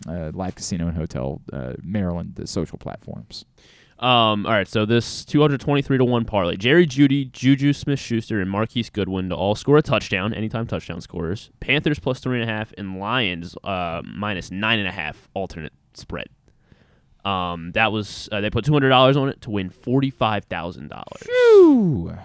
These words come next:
Speaker 1: Shoo!
Speaker 2: Yeah.
Speaker 1: Nice
Speaker 2: Yeah,
Speaker 1: day.
Speaker 2: it was a
Speaker 1: Nice
Speaker 2: pretty nice
Speaker 1: day.
Speaker 2: day. Uh, they had a Dawson Knox,
Speaker 1: They're
Speaker 2: Ja'Marr
Speaker 1: gonna have a better
Speaker 2: Chase.
Speaker 1: Christmas than my kids are gonna have.
Speaker 2: <laughs> Ja'Marr Chase, Tony Pollard, Dawson Knox, first touchdown scorer parlay, five dollars to win four K.
Speaker 1: Sure.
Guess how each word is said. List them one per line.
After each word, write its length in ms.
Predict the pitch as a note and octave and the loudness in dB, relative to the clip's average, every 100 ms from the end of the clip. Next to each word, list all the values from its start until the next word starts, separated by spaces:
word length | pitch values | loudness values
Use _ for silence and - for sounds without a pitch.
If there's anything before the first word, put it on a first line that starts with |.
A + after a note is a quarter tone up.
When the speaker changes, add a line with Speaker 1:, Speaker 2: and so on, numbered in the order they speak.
| - | -18
Speaker 1:
Shoo! 1040 | - - - - - - B4+ A#4 F4 C4 F#3 | -18 -16 -12 -10 -6 6 12 12 12 6 0
Speaker 2:
Yeah. 220 | A#2 A#2 D#2+ - - C#3 | -2 -2 -4 -14 -20 -14
Speaker 1:
Nice 180 | F3+ - | -14 -4
Speaker 2:
Yeah, 80 | A#2+ | -4
Speaker 1:
day. 420 | G#2+ E2 - - | -4 -10 -18 -12
Speaker 2:
it 80 | A#2 | -10
was 120 | A#2+ | -8
a 20 | |
Speaker 1:
Nice 100 | - | -6
Speaker 2:
pretty 160 | G#2+ G2 | -4 -4
nice 60 | F2+ | -4
Speaker 1:
day. 160 | C#3 G#2+ | -4 -4
Speaker 2:
day. 200 | F2 F2 - | -8 -12 -8
Uh, 380 | G2+ G#2 G2+ G2+ | -2 0 0 -2
they 80 | |
had 160 | G#2+ G#2+ | -2 -2
a 60 | F#2+ | -2
Dawson 440 | A#2+ B2 - B2 | 2 2 2 0
Knox, 320 | A#2+ B2 - | 0 -2 -4
Speaker 1:
They're 120 | - - | -4 6
Speaker 2:
Ja'Marr 40 | |
Speaker 1:
gonna 100 | F3 | 10
have 100 | F3+ | 12
a 40 | D#3+ | 12
better 220 | F#3+ F#3 | 12 12
Speaker 2:
Chase. 80 | - | 10
Speaker 1:
Christmas 340 | G#3 G3 F3+ | 8 8 2
than 120 | F3 | 2
my 260 | D#3 E3 C#3+ | 0 2 0
kids 320 | - F#2 E2 | 0 -6 -6
are 40 | D#2+ | -8
gonna 140 | E2 | -8
have. 680 | F2 F#2 G#2 - - - D#3+ | -8 -6 -6 -6 -6 -6 -6
Speaker 2:
<laughs> 80 | - _ _ - G3+ - - - - | -10 _ _ -18 -18 -20 -20 -18 -4
Ja'Marr 280 | A#2+ D3 | 2 4
Chase, 360 | - D#3 D3 C#3+ | 6 4 4 2
Tony 200 | D3+ C#3 | 0 2
Pollard, 320 | C3 B2+ A#2+ | 2 2 4
Dawson 240 | A2+ A2+ A2 | 2 2 0
Knox, 240 | G#2 - | -4 -4
first 220 | A2+ G#2 | -6 -4
touchdown 340 | - G#2 A2 G2+ | -4 -4 -6 -6
scorer 260 | - G2 | -2 -2
parlay, 440 | - C#3+ E3+ F#3 E3+ | 2 6 6 6 2
five 260 | B2 A2+ | 0 0
dollars 320 | A#2 B2 C3+ - | 0 -2 -6 -6
to 60 | |
win 300 | A2+ A2+ A#2+ - | -6 -6 -8 -8
four 160 | G#2+ B2 | -8 -6
K. 280 | D3+ D#3 - _ _ _ | -6 -8 -10 _ _ _
Speaker 1:
Sure. 400 | - - - D2+ | -14 -10 -6 -8